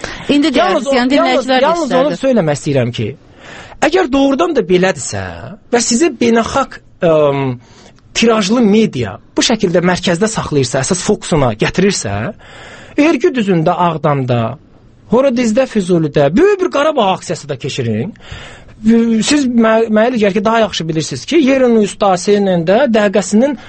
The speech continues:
Speaker 2: e, o yüz minlərlə dollara hesaplanan, yəni, bu verilişlərdir. Bunlar çox da ucuz başa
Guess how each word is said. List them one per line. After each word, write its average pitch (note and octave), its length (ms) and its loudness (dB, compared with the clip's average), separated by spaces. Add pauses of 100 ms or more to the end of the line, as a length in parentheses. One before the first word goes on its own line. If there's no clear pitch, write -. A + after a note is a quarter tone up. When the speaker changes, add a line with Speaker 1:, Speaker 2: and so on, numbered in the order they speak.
(240)
Speaker 2:
e, F#3 80 4
o F3+ 260 4
yüz F3 500 2
minlərlə G#3+ 480 2
dollara G#3+ 400 2
hesaplanan, G#3 640 0
yəni, C#3 400 0
bu C3+ 340 2
verilişlərdir. B2+ 560 2
Bunlar F#3 240 2
çox A3 220 -6
da G#3 80 4
ucuz F#3+ 220 -2
başa F#3 200 0